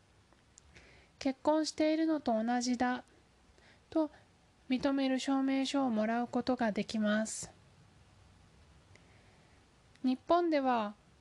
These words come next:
このような制度を始める市や区などが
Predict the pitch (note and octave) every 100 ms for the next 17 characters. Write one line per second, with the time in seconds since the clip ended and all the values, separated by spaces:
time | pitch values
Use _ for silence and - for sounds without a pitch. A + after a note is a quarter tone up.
0 | _ - B3 C#4+ E4 D#4+ C4 C4 C4+ B3+
1 | A3 G#3+ G#3 G#3+ A3+ A3+ A3+ A#3+ B3+ B3
2 | - - B3+ - - - - - - C4
3 | C4 - - - - C#4+ - - - -
4 | - - - - - C4+ B3+ A3+ A#3 A#3+